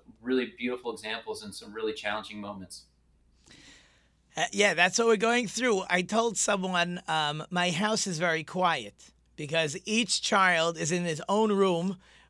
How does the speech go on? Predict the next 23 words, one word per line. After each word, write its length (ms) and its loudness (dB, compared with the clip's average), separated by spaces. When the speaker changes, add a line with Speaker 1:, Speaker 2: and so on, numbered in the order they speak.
Speaker 2:
with 260 0
their 220 2
phones 720 2
or 80 -2
computers, 1040 0
and 320 -4
their, 320 -4
it's 140 -2
interesting, 340 2
the 140 -2
older 360 0
children 520 -2
are 140 0
doing 280 -4
fine. 460 -4
They 160 -4
have 280 0
their 140 -2
study 360 0
partners 600 -4
and 180 -4
their 180 0
lectures. 840 -2